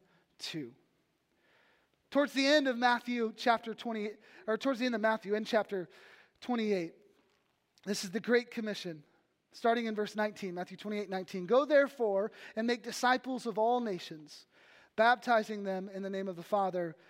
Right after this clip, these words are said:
and of the Son and of the Holy Spirit, teaching them to observe all that I have commanded you, and behold, I am with you always to the end of the age." So now we're not just catching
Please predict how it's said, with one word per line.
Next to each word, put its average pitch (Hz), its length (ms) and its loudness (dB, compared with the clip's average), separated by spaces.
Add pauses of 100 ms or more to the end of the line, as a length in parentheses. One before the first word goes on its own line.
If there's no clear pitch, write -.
(220)
and 196 100 -2
of 185 80 -2
the 175 100 -8
Son 175 360 -4
and 170 100 -6
of 156 80 -6
the 165 80 -6
Holy 156 280 -6
Spirit, - 440 -12 (260)
teaching 285 380 2
them 226 160 0
to 226 160 0
observe 190 380 -2
all 240 300 6
that 262 120 4
I 233 140 6
have 220 100 -2
commanded 165 460 -10
you, 151 140 -8 (220)
and 185 120 -6
behold, 185 500 0 (220)
I 185 140 -2
am 180 100 -6
with 185 200 -6
you 185 120 -8
always 151 640 -2 (320)
to 196 80 -10
the 180 120 -6
end 175 200 -4
of 147 60 -8
the 156 160 -2
age." 131 160 -8
So - 140 -4
now 277 600 8 (220)
we're 254 120 -2
not 302 240 8
just - 320 -2
catching 311 840 4